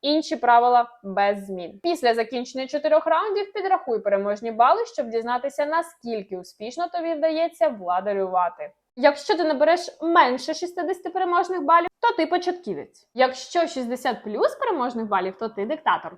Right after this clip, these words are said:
Якщо вісімдесят плюс переможних балів, то ти імператор. А якщо сто плюс, ну, ти сто відсотків втілення Бога. Якщо ти використовував сторону Б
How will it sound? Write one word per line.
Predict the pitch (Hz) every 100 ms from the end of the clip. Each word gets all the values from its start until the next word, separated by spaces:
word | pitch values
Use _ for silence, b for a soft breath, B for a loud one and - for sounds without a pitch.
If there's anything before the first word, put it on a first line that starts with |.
| -
Якщо | 214 277 277 - 349 320
вісімдесят | 240 - 220 202 208 - - 349 -
плюс | 587 466 -
переможних | 294 277 247 247 240
балів, | 202 190 185 -
то | 214 247
ти | - 294
імператор. | 330 359 392 285 403 403 _ _ _ -
А | 254
якщо | 254 254 - - - 311 302 208
сто | - - - _ 247 254 233
плюс, | - 208 190 254 359 - _
ну, | 220 233 - -
ти | 262
сто | 302 - _ 196 196
відсотків | 175 175 196 226 - 311
втілення | _ 208 214 202
Бога. | 170 107 135 -
Якщо | 311 - - 427
ти | -
використовував | 269 294 320 339 302 226 330
сторону | - 269 247
Б | 226